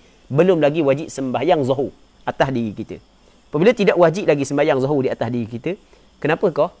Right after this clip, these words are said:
nak terus kita nak bertayamum? Sebab itulah dalam mazhab Imam Syafi'i tidak boleh tayamum sebelum daripada, selepas, sebelum daripada masuk waktu. Dan pandangan ni bukan pandangan mazhab Imam Syafi'i saja, pan-, bukan pandangan ni adalah pandangan majoriti ulama fiqh.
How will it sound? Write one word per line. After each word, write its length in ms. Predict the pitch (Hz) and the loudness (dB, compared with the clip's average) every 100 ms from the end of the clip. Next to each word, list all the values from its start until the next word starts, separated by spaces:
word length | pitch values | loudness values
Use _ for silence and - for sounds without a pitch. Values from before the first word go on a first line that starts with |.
| _ _ _ | _ _ _
nak 120 | 139 - | -12 0
terus 240 | 175 247 | 2 2
kita 320 | - 147 143 156 | -2 -6 0 0
nak 160 | 208 - _ _ | 0 -6 _ _
bertayamum? 560 | - 127 123 104 95 92 82 _ _ _ _ - | -4 -4 -2 -2 -4 -6 -12 _ _ _ _ -6
Sebab 160 | 147 | -4
itulah 220 | 143 185 | 0 2
dalam 100 | 147 | 2
mazhab 240 | 139 123 139 | 2 -2 -4
Imam 220 | 127 113 | -4 -6
Syafi'i 500 | 120 107 104 147 220 - | -8 -8 -6 -6 -8 -8
tidak 180 | 123 - | -8 -8
boleh 260 | 101 120 196 - _ _ _ | -6 -4 -4 -8 _ _ _
tayamum 480 | - 117 104 135 247 - | -6 -4 -2 -2 -4 -8
sebelum 480 | - 123 117 160 139 | -12 -8 -6 -4 -4
daripada, 560 | 117 117 117 120 170 214 _ _ | -4 -6 -6 -4 -4 -6 _ _
selepas, 480 | - 131 127 143 139 | -8 -6 -6 -8 -12
sebelum 400 | - 131 143 156 143 - | -12 -6 -4 -4 -6 -10
daripada 300 | 123 123 120 | -6 -4 -4
masuk 320 | 117 - 190 - - - | -6 -4 -6 -6 -20 -12
waktu. 240 | 123 - | -10 -2
Dan 140 | 127 147 | 0 2
pandangan 320 | 170 180 196 | 2 2 2
ni 80 | 220 | 0
bukan 180 | 185 | 0
pandangan 260 | 165 175 180 | 2 2 2
mazhab 160 | 170 196 | 2 2
Imam 100 | 175 | 2
Syafi'i 300 | 170 180 185 | -2 -4 -4
saja, 260 | 180 202 202 | -4 -4 -4
pan-, 160 | 160 151 | -6 -4
bukan 240 | 131 131 | -4 -4
pandangan 320 | 147 131 139 147 | -4 -2 -2 -4
ni 60 | |
adalah 180 | 123 123 | -4 -4
pandangan 340 | 120 120 147 208 - _ _ | -4 -4 -4 -4 -12 _ _
majoriti 560 | 127 127 117 127 - 156 | -4 -2 -2 -4 -4 -4
ulama 320 | 117 139 156 - | -2 -2 -6 -8
fiqh. 320 | 113 - | -8 -8